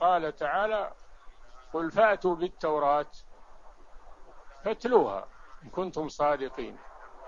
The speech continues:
هذا الذي ذكرناه موجود في التوراة، فأتوا بها لنبين لكم أنكم كذبة.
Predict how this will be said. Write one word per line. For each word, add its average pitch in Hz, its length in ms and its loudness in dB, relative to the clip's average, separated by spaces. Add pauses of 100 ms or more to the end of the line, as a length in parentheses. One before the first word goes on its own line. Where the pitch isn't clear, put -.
(400)
هذا 196 400 10
الذي 190 380 2
ذكرناه 175 840 2 (180)
موجود 180 440 0
في 139 220 -4
التوراة، 117 520 -2 (3000)
فأتوا 233 460 8
بها 180 440 4 (3000)
لنبين 190 680 2
لكم 202 640 4
أنكم 196 480 -2
كذبة. 139 520 2